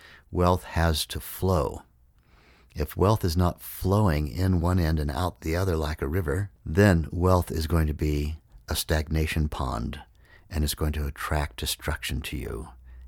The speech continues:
and to it. So for any kind of wealth to have any relevance,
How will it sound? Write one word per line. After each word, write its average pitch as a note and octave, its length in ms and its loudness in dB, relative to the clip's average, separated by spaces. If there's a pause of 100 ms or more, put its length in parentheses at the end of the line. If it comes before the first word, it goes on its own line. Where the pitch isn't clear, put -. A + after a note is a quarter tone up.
and D2 200 0
to D2+ 140 -4
it. - 340 -6 (1000)
So D2 460 0 (340)
for E2 440 0
any F2 180 4
kind F#2 260 2
of C#2+ 160 0
wealth F2 340 4
to D#2 60 0
have D#2+ 260 2
any E2+ 180 4
relevance, D#2+ 760 0